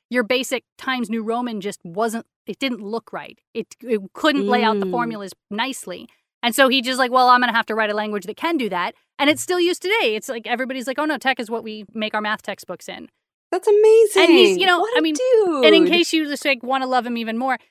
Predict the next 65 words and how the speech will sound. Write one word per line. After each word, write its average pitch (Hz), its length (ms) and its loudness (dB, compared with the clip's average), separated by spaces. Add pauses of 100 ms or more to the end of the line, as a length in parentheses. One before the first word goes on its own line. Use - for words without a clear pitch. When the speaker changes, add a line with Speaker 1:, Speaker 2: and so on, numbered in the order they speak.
(140)
Speaker 1:
he 277 300 -2 (100)
believes 254 460 -2
in 311 120 0
starting 269 400 -4
the 262 80 -4
day 254 260 -4
with 240 140 -10
the 220 80 -10
task 254 400 -4
he 262 80 -10
hates 240 280 -10
most 220 480 -6 (200)
because 240 420 2
he 254 220 -6
thinks 247 260 4
Speaker 2:
Ah, 190 120 8
Speaker 1:
that 226 100 2
Speaker 2:
eating 226 180 -2
that 233 160 6 (100)
Speaker 1:
Yeah, 202 400 8
he's 214 80 2
Speaker 2:
frog. 202 40 -10
Speaker 1:
like, 220 180 -2
"You 226 60 -6
get 247 180 0
it 285 80 2
out 294 140 4
of 285 60 -2
the 277 60 -2
way 285 220 -2
and 262 140 -4
then 233 100 -6
you 240 100 -6
have 220 160 -2
a 226 60 -8
good 214 160 -8
life." 233 260 -6
He 254 80 -8
said, 233 280 -4 (220)
"It 269 120 -8
would 262 100 -4
be 247 120 -4
very 330 300 0
easy 302 300 -2
for 285 140 -8
me 262 140 -6
to 254 80 -8
say, 254 320 -4
'Oh, 311 280 4
let 302 160 0
me 311 120 0
be 277 160 -4
a - 20 -6
genius 254 400 -8
and 226 100 -6
never 226 200 -6
clean 226 240 -10
the 214 80 -10
toilet.' 190 360 -10 (220)
But 247 200 0
even 381 280 0
cleaning 339 320 -2
toilets 277 380 -6
is 254 120 -10
doable. 202 380 -8